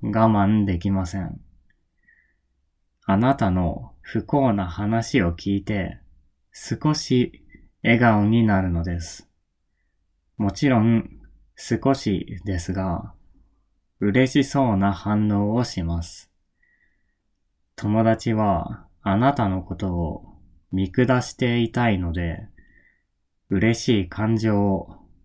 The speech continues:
隠すことができないのです。あなたが不幸な時、いい友達だったらどんな反応をするでしょうか？きっと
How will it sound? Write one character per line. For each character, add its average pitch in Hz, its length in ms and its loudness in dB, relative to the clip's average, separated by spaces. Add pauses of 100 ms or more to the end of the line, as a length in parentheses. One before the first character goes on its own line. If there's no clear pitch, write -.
(120)
隠 139 280 0
す - 100 -10
こ 123 160 -4
と 107 160 0
が 113 460 4
で 101 180 0
き 110 140 -2
な 95 160 2
い - 20 -2
の 85 140 -4
で - 160 -10
す。 - 280 -20 (2750)
あ 101 100 2
な 143 160 4
た 110 180 0
が - 460 -6
不 107 180 -4
幸 120 280 2
な 82 140 -2
時、 - 520 -8 (800)
い 127 160 6
い 113 60 2
友 101 320 -2
達 107 240 0
だ 98 80 4
っ - 120 -6
た 87 140 -6
ら 82 320 -8 (380)
ど 131 160 4
ん 127 120 6
な 110 320 2
反 98 320 0
応 95 280 0
を 117 80 0
す 107 180 0
る 98 120 4
で 90 100 0
し 87 120 -8
ょ 82 60 -6
う 80 60 -8
か？ - 400 -14 (2250)
き 104 140 0
っ 90 100 -4
と - 500 -4